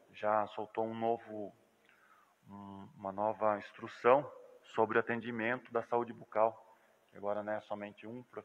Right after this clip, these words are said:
um paciente por hora. Então, pra que a gente possa dar conta dessa demanda,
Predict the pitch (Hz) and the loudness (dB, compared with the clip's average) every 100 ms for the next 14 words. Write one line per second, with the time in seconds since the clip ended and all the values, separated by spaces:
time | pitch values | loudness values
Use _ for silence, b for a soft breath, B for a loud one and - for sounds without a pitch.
0 | _ 113 131 135 123 - 117 - 107 110 | _ -12 -10 -10 -12 0 0 0 -6 -6
1 | 117 - 120 107 120 127 123 - b b | -10 -6 0 4 6 4 0 -10 b b
2 | b b _ 101 110 107 110 110 107 - | b b _ -12 -8 -8 -8 -10 -14 -20
3 | _ 113 131 135 120 117 - 117 113 107 | _ 4 6 4 0 -2 0 -6 -6 -10
4 | - 110 107 120 120 | -10 -10 -6 -6 -8